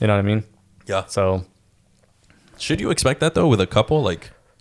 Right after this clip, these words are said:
Speaker 1: I never asked her to be my girlfriend.
Speaker 2: <laughs> It just kinda happened?
Speaker 1: Yeah, I think I've, I think I've explained this in the first one.
Speaker 2: Really?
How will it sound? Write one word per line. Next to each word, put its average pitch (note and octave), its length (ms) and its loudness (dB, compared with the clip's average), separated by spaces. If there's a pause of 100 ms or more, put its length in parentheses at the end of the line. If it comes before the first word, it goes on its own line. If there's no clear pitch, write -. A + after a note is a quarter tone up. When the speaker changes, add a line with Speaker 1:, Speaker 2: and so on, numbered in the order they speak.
(300)
Speaker 1:
I B2 80 0
never D#3 220 2
asked D3 180 2
her C#3 80 0
to C#3 60 0
be C#3 60 2
my C3 60 0
girlfriend. A2 420 -2 (800)
Speaker 2:
<laughs> - 100 -12 (560)
It D#3+ 60 0
just C3 160 -2
kinda G2+ 160 4
happened? A2 480 2 (160)
Speaker 1:
Yeah, C3+ 320 2
I C3+ 80 -2
think D3+ 160 2
I've, C#3+ 260 4
I - 40 -6
think E3 160 -2
I've C#3+ 40 0
explained C#3 360 0
this G#2 100 -2
in G#2+ 60 0
the G2+ 60 0
first C3+ 200 -4
one. A#2 140 -8 (1040)
Speaker 2:
Really? C#3+ 240 2